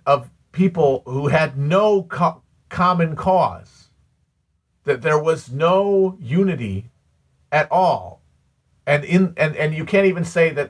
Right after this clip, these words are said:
unity could have come through struggle the way that it might have happened and was happening to some degree through the course of the Civil War, because there was no struggle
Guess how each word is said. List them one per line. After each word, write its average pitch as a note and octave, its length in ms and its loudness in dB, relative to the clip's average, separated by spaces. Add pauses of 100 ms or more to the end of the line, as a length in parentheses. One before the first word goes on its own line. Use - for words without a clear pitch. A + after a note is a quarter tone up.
(160)
unity D#3+ 340 0
could E3 140 0
have C#3 140 2
come D3 240 0
through C#3 220 -8
struggle D3 500 0
the A#2+ 80 -6
way C3 180 4
that B2+ 140 0
it C3+ 100 -6
might C3 220 4
have B2 80 -2
happened B2+ 400 0
and A#2+ 200 0
was D#3+ 260 2
happening B2+ 440 0
to A#2 80 -8
some B2+ 240 0
degree A#2 320 -4
through A2+ 240 -10
the A2 80 -8
course B2 260 2
of G#2+ 60 -20
the G#2 80 -12
Civil F3 300 0
War, G2 340 -6 (960)
because E3+ 260 0
there F3 140 0
was C#3+ 160 -4
no F3 120 4
struggle E3 640 -2